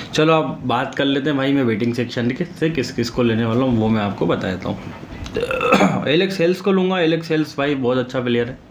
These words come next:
कैप्टन वाइस कैप्टन भी आप कर सकते हो। खेलता है तो लंबी नहीं खेलता, बाकी इतना तो काम कर ही देता है कि ड्रीम टीम में आ जाए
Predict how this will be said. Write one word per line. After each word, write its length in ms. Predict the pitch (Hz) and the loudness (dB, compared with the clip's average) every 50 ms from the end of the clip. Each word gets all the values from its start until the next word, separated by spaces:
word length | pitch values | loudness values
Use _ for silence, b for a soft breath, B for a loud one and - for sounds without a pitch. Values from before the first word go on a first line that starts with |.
| - - B B B B B B B B B B B B B - | -20 -20 B B B B B B B B B B B B B -4
कैप्टन 300 | - - - - 131 127 | -4 -2 0 0 2 4
वाइस 240 | 131 131 135 131 131 | 4 4 4 2 0
कैप्टन 340 | - 131 110 - 135 135 135 | -4 -4 -2 0 2 2 4
भी 80 | 131 | 4
आप 200 | 131 131 127 - - | 2 0 -2 -4 -4
कर 100 | 123 123 | -6 -4
सकते 380 | - - - - - - 139 | -4 -6 -8 -8 -6 -4 -2
हो। 300 | 143 151 - 175 170 160 - - - - - | -2 -2 -2 -4 -8 -12 -14 -18 -20 -8 -2
खेलता 360 | - 123 131 127 120 143 143 | 0 2 2 2 0 0 -2
है 100 | 147 139 | 0 0
तो 60 | 147 | 0
लंबी 340 | 139 131 123 127 127 139 139 | 0 0 2 2 2 2 2
नहीं 160 | 143 143 139 | 2 2 0
खेलता, 360 | 139 139 135 131 123 151 151 | 2 0 0 0 0 -2 -2
बाकी 360 | 143 135 131 131 131 143 143 135 | 0 0 0 0 0 0 0 0
इतना 300 | 127 - 123 127 135 131 | 0 -2 -2 -2 0 0
तो 120 | 131 143 | 0 -2
काम 260 | 127 131 127 131 135 | 0 0 0 0 0
कर 160 | 123 127 123 131 | 0 0 0 0
ही 60 | 131 | 0
देता 280 | 120 127 117 117 131 | -2 -2 -2 0 0
है 100 | 135 147 151 | 0 0 0
कि 200 | 160 170 165 165 - B B B B B B B B B B - - - - - - - - - - | 0 -2 -2 -4 -8 B B B B B B B B B B -20 -20 -20 -20 -20 -18 -16 -10 -6 -4
ड्रीम 280 | 117 117 131 127 127 120 | -2 0 2 2 2 2
टीम 120 | 123 123 117 | 2 2 4
में 140 | 120 120 113 | 4 2 2
आ 120 | 101 98 | 0 -2
जाए 160 | 95 90 95 | -2 -4 -6